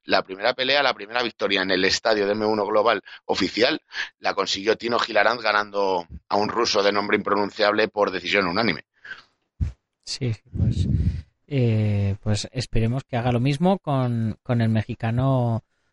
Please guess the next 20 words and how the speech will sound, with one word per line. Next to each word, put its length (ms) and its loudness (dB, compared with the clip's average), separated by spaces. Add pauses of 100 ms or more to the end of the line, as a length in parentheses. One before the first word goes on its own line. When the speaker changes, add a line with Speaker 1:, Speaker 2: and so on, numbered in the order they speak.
(120)
Speaker 2:
de, 880 0
de 220 2
apellido 800 0
pronunciable, 760 0
¿no? 300 -2
Speaker 1:
<laughs> 1800 0
Sí, 240 -2
sí, 180 2
sí. 200 0 (800)
Lo 120 -2
único 200 2
que 80 4
eso, 160 -2
que, 180 0
que 160 -8
con 160 0
la 80 2
estirpe 880 0 (280)
que 160 -2
tiene, 460 0